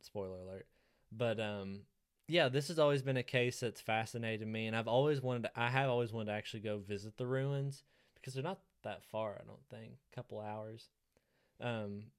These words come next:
I definitely won't take anything or touch anything. But also, I think this is a really good case because it just shows, like, the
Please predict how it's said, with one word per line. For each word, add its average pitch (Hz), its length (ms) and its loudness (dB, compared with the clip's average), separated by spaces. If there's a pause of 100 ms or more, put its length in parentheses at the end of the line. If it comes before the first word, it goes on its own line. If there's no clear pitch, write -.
I 123 100 4
definitely 117 520 0
won't 127 180 0 (240)
take 127 240 2
anything 110 400 -2
or 117 60 -6
touch - 280 -4
anything. 98 540 -8 (1000)
But 131 120 2
also, 139 280 4
I 143 60 4
think 135 160 0
this 117 160 -2
is 117 80 -2
a 110 60 -2
really 113 240 2
good 107 220 -2
case 110 300 0
because 110 360 -4
it 107 140 -4
just 113 220 -6
shows, 110 400 -2
like, 104 220 -2
the 104 340 -2